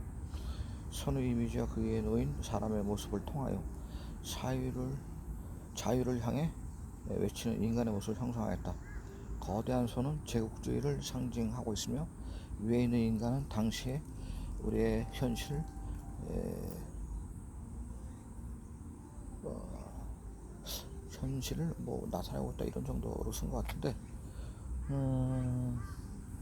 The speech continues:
이 삼일 운동을 기념해서, 아, 조형을 한 거니까, 그, 나름대로 굉장히 그 상상력이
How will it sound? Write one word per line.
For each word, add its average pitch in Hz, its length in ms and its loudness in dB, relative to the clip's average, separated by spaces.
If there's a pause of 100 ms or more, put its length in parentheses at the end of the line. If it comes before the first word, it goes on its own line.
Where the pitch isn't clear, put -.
(1800)
이 123 1080 2
삼일 147 400 2
운동을 131 720 6
기념해서, 123 640 2 (340)
아, 113 160 4
조형을 117 380 4
한 123 100 2
거니까, 117 420 2 (1120)
그, 90 480 0
나름대로 113 500 6 (840)
굉장히 117 480 4
그 101 280 0 (1500)
상상력이 123 880 4